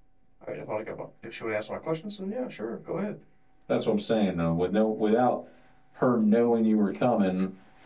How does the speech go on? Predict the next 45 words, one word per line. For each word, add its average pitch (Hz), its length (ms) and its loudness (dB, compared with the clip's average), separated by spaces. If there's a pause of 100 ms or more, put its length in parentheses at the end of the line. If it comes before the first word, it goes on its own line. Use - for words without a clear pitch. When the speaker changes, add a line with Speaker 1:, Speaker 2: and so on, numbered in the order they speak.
(800)
Speaker 2:
obviously 107 400 2
her 107 120 2
reaction 104 840 2 (360)
Speaker 1:
Obviously 220 320 -4
her 202 80 2
reaction, 170 440 -2
she's 156 140 -10
terrified. 151 360 -2
And 139 80 -4
I 139 40 -2
was 139 120 -6
like, 127 200 0 (1040)
like 151 140 -6
I - 20 -12
say, - 180 -8
I 135 160 2
feel 147 200 0
really 135 240 0
bad 123 260 2
for - 60 -14
scaring 131 300 -4
the 123 60 -10
living 123 160 -4
shit - 280 -6
out 139 80 -2
of 139 80 -4
her 147 60 0
like 147 140 -4
that. 160 280 0
Speaker 2:
Yeah. 95 260 0 (320)
Speaker 1:
Because - 180 -10
I 139 120 -2
know 139 160 -4
damn 139 320 -2
well 131 140 -2
if - 60 -8
she 175 120 -8
wanted 160 260 -2
to, 160 340 -2
if 147 80 -10
she 233 120 -6
would 269 100 -2
have 202 120 -2
attacked 220 180 -4
me, 214 180 -4